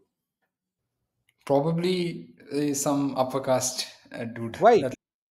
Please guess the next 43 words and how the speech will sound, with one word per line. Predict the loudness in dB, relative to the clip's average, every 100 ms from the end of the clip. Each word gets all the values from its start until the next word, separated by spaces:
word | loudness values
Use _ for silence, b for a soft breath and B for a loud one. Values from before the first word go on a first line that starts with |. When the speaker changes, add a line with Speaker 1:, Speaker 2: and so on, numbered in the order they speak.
| _
Speaker 2:
Because, | 2 6 6 4
see, | 4
that | 4 6
fellow | 6 8 8 8 8 4 2
will | -2 -2 2
take | 2 4
the | 2
J | 2 2 4 4
E |
rank. | 2 -2 -12 _ _ _ _ _ _ _ _ _ _ _ _ _ _ _ _ -4
Ah, | -2 0
he | 0
will | 0 -2
think | -2 2 2
that | 4
the | 2
J | 4 4 6 4
E |
rank, | 4 0 0
this | -2
fellow | 0 0 2 2
is | 0 -2
upper | -2 -2 -4
caste, | 0 0 0 -2
he |
has | -4 -4
competed | -8 -4 -2 0 -2 -4 _ _ _ _ _ -6
and | -4 0
he | 0
has | 0 -2 -8 _ _ _ _ _ _ _ -4
come | -2
up. | -2 -6 _ _ _ _ _ 0
But | 2 2
if | -2 -2
you | -2
really | 4 4 4 -2
see | -4 -4 -2 -2 -4 -10
the | -4 -4
marks | -2 -4 -4 -4
differential | -2 -2 -2 -2 -2
between | -2 -2 -2 -2
that | -2 0
guy | 2